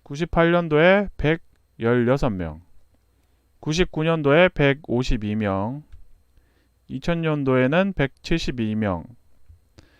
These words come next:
이천일 년도에 백삼십오 명, 이천이 년도에 역시 팔십삼 명,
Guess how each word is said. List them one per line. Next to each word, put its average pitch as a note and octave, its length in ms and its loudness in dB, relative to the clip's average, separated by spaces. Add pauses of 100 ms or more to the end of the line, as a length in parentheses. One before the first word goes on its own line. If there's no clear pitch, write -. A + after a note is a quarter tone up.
(260)
이천일 F3 460 0
년도에 F3+ 340 6
백삼십오 C#3+ 600 0
명, F#3+ 360 2 (800)
이천이 D3 440 -2
년도에 D#3+ 580 2
역시 F3 440 -2 (640)
팔십삼 D3 680 4
명, F#2 240 0